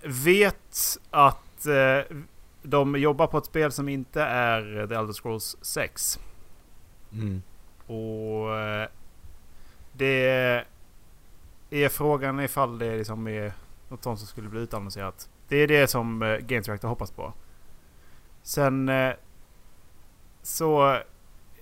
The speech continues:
Speaker 1: min fråga är ju då, vad fan vill de ha sagt med den här trailern? Är det bara att tagga igång, eller?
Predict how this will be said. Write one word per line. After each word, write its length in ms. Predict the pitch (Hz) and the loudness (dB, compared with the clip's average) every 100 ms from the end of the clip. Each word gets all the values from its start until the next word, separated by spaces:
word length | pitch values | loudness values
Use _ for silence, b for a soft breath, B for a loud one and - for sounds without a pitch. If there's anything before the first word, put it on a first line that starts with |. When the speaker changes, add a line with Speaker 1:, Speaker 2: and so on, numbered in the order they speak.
| - | -12
Speaker 1:
min 220 | 170 160 | -4 -2
fråga 300 | - 185 175 | 0 0 4
är 40 | 160 | 4
ju 80 | |
då, 120 | 147 131 | 6 4
vad 140 | 123 | 2
fan 220 | - 147 | 0 -2
vill 120 | 113 | -2
de 100 | 113 | -2
ha 60 | 117 | -2
sagt 220 | 135 - | -4 -4
med 100 | 131 | -4
den 40 | 120 | -4
här 60 | |
trailern? 420 | - 185 - 92 127 - - - - - - - - - - - - - - - - - - - | -4 -6 -6 -12 -14 -18 -20 -20 -20 -20 -20 -20 -20 -20 -20 -20 -20 -20 -20 -20 -20 -20 -16 -2
Är 80 | 139 | 4
det 60 | |
bara 140 | 139 139 | 6 6
att 120 | - | 6
tagga 300 | 151 135 135 | 2 4 0
igång, 380 | 113 120 127 156 | 2 0 0 -2
eller? 180 | 254 | -4